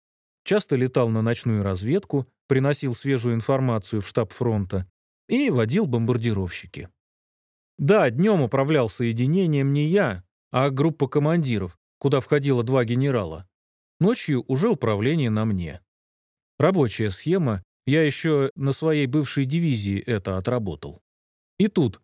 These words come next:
одна дивизия и пять полков получили наименование «гвардейские». Было за что давать. Две отдельные эскадрильи охотников переформировал в полки. Истребители пошли с заводов новые.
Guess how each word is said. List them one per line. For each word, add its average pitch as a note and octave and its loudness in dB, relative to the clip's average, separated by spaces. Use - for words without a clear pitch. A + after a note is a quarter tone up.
одна B2+ 0
дивизия A#2 0
и C3 -2
пять B2+ 0
полков A#2 0
получили A#2+ 0
наименование G#2+ 0
«гвардейские». G2 -6
Было C#3+ 2
за G#2 0
что G#2 -6
давать. F#2+ -4
Две B2 2
отдельные A2 0
эскадрильи A2+ 0
охотников G#2 -2
переформировал A#2 0
в F#2 -8
полки. G#2 -2
Истребители C#3 0
пошли B2+ 0
с A2+ 0
заводов A#2 -2
новые. G2+ 0